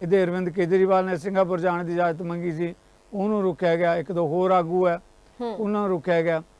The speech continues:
Speaker 1: ਜੇ ਤਾਂ ਮੁੱਖ ਮੰਤਰੀ ਦੇ ਖਿਲਾਫ ਕੋਈ ਕੇਸ ਹੋਵੇ, ਕੋਈ ਮਾਮਲਾ ਹੋਵੇ, ਕਿ ਪਤਾ ਨਹੀਂ ਇਹ ਨਾ ਹੋਵੇ ਕਿਤੇ ਜਾ ਕੇ ਪੈਰਿਸ 'ਚ ਜੀ ਬੈਠ ਜੇ, ਵਾਪਸ ਨਾ ਆਵੇ, ਫਿਰ ਤਾਂ ਸਮਝ ਲੱਗਦੀ ਹੈ। ਤੇ ਜਿਹੜਾ ਮੁੱਖ ਮੰਤਰੀ ਹੱਲਾਸ਼ੇਰੀ ਦੇਣ ਜਾ ਰਿਹਾ, ਉਹਨੂੰ ਕਿਉਂ ਰੋਕਿਆ ਗਿਆ?
Speaker 2: ਜੀ।
Speaker 1: ਜੋ ਫੈਕਟ ਸਾਹਮਣੇ ਸਰਕਾਰਾਂ ਵੱਲੋਂ ਆਏ ਹੈ,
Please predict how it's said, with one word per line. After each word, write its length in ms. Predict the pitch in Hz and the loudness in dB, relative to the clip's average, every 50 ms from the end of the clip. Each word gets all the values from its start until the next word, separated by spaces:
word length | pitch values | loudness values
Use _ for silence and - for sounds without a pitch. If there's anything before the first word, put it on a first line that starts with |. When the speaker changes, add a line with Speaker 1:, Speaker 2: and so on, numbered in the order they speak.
| - - - - - - - | -20 -20 -20 -20 -20 -12 -6
Speaker 1:
ਜੇ 120 | 165 180 | -4 0
ਤਾਂ 120 | 180 226 208 | 2 4 4
ਮੁੱਖ 220 | 196 202 165 160 | 4 2 -2 -2
ਮੰਤਰੀ 280 | 220 196 190 185 214 190 | -2 -2 0 0 0 2
ਦੇ 200 | 185 208 202 185 | 4 2 2 2
ਖਿਲਾਫ 280 | 147 180 175 180 180 | 2 4 4 4 4
ਕੋਈ 120 | 170 180 185 | 2 0 -2
ਕੇਸ 380 | 151 - 185 180 190 165 147 | 0 0 2 2 2 2 0
ਹੋਵੇ, 120 | 196 180 180 | 0 0 0
ਕੋਈ 120 | 165 196 | 0 0
ਮਾਮਲਾ 380 | 175 170 165 160 165 165 170 165 | 0 2 0 0 2 2 2 2
ਹੋਵੇ, 220 | 165 170 175 175 | 2 2 0 -2
ਕਿ 160 | 160 190 170 | 0 -2 -4
ਪਤਾ 260 | 165 160 165 160 170 170 | -2 -2 -2 -2 -2 -2
ਨਹੀਂ 180 | 170 170 165 - - - - - - - - | -2 -4 -6 -10 -14 -20 -20 -20 -20 -6 0
ਇਹ 200 | 202 185 208 208 | 4 6 6 6
ਨਾ 100 | 185 165 | 6 4
ਹੋਵੇ 180 | 156 160 170 | 2 2 0
ਕਿਤੇ 200 | 165 175 175 175 | 0 0 0 0
ਜਾ 180 | 165 175 170 165 | 2 2 2 2
ਕੇ 100 | 165 180 | 2 0
ਪੈਰਿਸ 360 | 156 165 180 170 165 156 123 | 0 0 0 0 0 0 -4
'ਚ 60 | 165 | -6
ਜੀ 180 | 185 165 170 175 | -6 -4 -2 0
ਬੈਠ 240 | 170 170 165 160 156 | 0 2 2 0 0
ਜੇ, 100 | 160 175 | -2 -2
ਵਾਪਸ 380 | 156 165 160 151 151 165 131 | 0 0 0 0 -2 -4 -8
ਨਾ 140 | 156 165 165 | -6 -4 -2
ਆਵੇ, 220 | 165 160 156 151 160 - - - - - - - - - - - - - | 0 0 0 -2 -2 -4 -10 -20 -20 -20 -20 -20 -20 -20 -20 -20 -8 -2
ਫਿਰ 180 | 175 180 190 | 0 0 2
ਤਾਂ 200 | 170 226 208 208 | 4 4 4 4
ਸਮਝ 260 | 170 185 202 196 202 202 | 4 4 0 0 2 2
ਲੱਗਦੀ 420 | 190 180 170 165 170 190 190 190 | 2 2 2 2 4 4 6 6
ਹੈ। 160 | 180 170 170 190 - - - _ - - - - - - - - - - | 6 4 2 0 -6 -16 -20 _ -20 -20 -20 -20 -20 -20 -20 -12 -4 -2
ਤੇ 100 | 202 190 | 2 4
ਜਿਹੜਾ 160 | 208 214 233 | 4 4 4
ਮੁੱਖ 220 | 226 220 165 196 | 2 0 -2 -4
ਮੰਤਰੀ 300 | 196 196 180 220 233 226 | -4 -4 0 2 4 4
ਹੱਲਾਸ਼ੇਰੀ 520 | 196 170 170 180 196 180 202 214 196 226 214 | 4 4 4 2 2 2 4 2 4 4 4
ਦੇਣ 240 | 185 202 208 202 | 2 2 2 2
ਜਾ 200 | 190 202 196 196 | 2 2 4 4
ਰਿਹਾ, 100 | 190 214 | 4 2
ਉਹਨੂੰ 160 | 226 240 233 196 | 0 0 0 2
ਕਿਉਂ 200 | 240 226 226 226 | 2 4 4 4
ਰੋਕਿਆ 280 | 220 170 - 214 202 | 4 4 2 2 2
ਗਿਆ? 220 | 180 190 175 147 143 - - - - - - - | 2 2 0 0 -2 -6 -14 -20 -20 -20 -16 -14
Speaker 2:
ਜੀ। 300 | 208 214 226 208 180 185 - - - - | -8 -6 -6 -6 -6 -8 -14 -18 -8 -4
Speaker 1:
ਜੋ 140 | 170 190 180 | -2 -2 0
ਫੈਕਟ 280 | 139 180 185 196 202 | 2 2 2 2 2
ਸਾਹਮਣੇ 600 | 185 165 214 208 202 208 214 214 214 208 208 202 | 2 0 0 2 2 2 0 0 0 0 -2 -4
ਸਰਕਾਰਾਂ 520 | 185 - 185 170 143 - 202 175 175 185 185 | -6 -6 -6 -6 -4 0 0 2 2 2 2
ਵੱਲੋਂ 220 | 185 190 190 180 | 2 2 4 4
ਆਏ 240 | 175 170 175 180 180 | 4 4 4 4 4
ਹੈ, 200 | 175 165 160 | 4 4 2